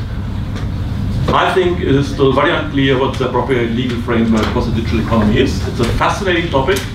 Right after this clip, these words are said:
but it's also scary. Scary also because of we really do not know what will happen. This is really innovation,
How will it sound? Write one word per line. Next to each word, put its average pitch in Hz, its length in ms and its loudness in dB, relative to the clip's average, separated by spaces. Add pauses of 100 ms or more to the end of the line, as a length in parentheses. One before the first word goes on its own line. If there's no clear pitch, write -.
(840)
but 135 180 2
it's 135 160 0
also 123 520 2
scary. 165 640 -2 (300)
Scary 135 420 2
also 123 180 0
because 127 300 -2
of - 380 -4
we 135 180 0
really 151 240 4
do 151 220 0
not 123 140 2
know 117 320 0 (520)
what 120 280 2
will 117 160 2
happen. 117 460 0 (220)
This 139 160 2
is 139 80 0
really 139 240 2
innovation, 123 540 0